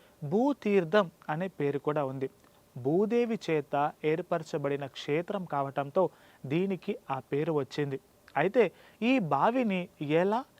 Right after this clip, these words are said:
ఎవరు నిర్మించారు అనే దానిపై తిరుమల పెద్దలు ఈ విధంగా చెబుతారు. శ్రీనివాసుని ఆనతి మేరకు రంగదాసు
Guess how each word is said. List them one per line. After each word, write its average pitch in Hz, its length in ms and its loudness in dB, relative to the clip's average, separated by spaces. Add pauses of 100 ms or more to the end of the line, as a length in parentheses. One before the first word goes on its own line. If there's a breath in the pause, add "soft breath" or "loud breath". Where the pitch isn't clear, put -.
ఎవరు 160 460 2 (120)
నిర్మించారు 165 800 0
అనే 147 180 -4
దానిపై 147 460 0 (340 loud breath)
తిరుమల 254 460 6
పెద్దలు 156 640 0 (260 soft breath)
ఈ 196 180 2
విధంగా 160 380 0
చెబుతారు. 139 500 0 (520 soft breath)
శ్రీనివాసుని 247 760 2 (100)
ఆనతి 170 380 0
మేరకు 170 460 0 (280)
రంగదాసు 190 760 2